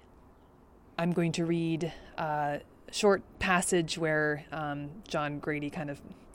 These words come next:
uh, expresses this feeling,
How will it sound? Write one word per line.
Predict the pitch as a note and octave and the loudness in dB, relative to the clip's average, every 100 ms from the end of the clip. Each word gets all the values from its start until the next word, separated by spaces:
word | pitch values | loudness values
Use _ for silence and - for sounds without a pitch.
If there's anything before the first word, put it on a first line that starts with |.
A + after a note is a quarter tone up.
| - - - - - | -20 -20 -20 -20 -8
uh, | - - C#3+ C#3+ | -4 -2 -2 -4
expresses | D#3+ - F#3 E3+ E3 | -4 2 2 4 0
this | D3+ D3+ - - - - | -2 -2 -2 -4 -6 -2
feeling, | F3 D#3+ D3 D3 E3 | -2 0 -4 -4 -6